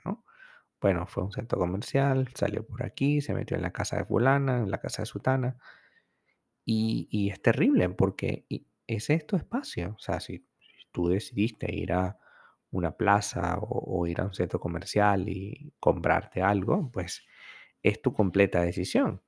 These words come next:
No tienes por qué darle parte de absolutamente todo lo que haces, ¿no? Puede conocer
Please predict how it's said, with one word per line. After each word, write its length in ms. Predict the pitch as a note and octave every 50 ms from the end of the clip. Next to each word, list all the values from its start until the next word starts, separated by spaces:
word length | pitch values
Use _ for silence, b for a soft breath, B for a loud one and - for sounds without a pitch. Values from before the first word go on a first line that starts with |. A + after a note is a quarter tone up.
| _ _ _ _ _ _ _ -
No 180 | G#2 G2 F#2
tienes 320 | - F#2 F2+ F#2+ - - - _
por 260 | _ A#2 A#2+ A#2+ -
qué 300 | - - E3 F3 A#3 - b b b b b b b b b _
darle 460 | _ C3 F#2 F#2 F2+ F2+ F#2 F#2 F#2+ F#2+
parte 560 | - - A#2+ B2 A#2+ A#2 B2 - C#3 D3+ G3+
de 200 | G3 B2+ A2+ F#2
absolutamente 840 | G2 - - - - F2 F2+ E2+ - F#2 G2 G2+ G2 G#2 A2 - C3+ - - _
todo 240 | - - E2+ E2 E2+
lo 140 | - - -
que 160 | - - F2+
haces, 320 | A#2 D#3+ - - G#2+ F2+
¿no? 240 | E2+ F2 C#3 G#3+ - _ _ _ _ _ _ _ _ _ _ _ _ _ _ _ _ _ _ _ _ _
Puede 680 | - F2+ D#2 D#2 E2 E2+ G2 G#2 G#2+ G2+ F2 - - _ _ _ _ _ _ _ _ _
conocer 800 | - F#2 E2+ E2+ E2+ F2 - - - F#2+ F#2 F#2 C#3 F3 -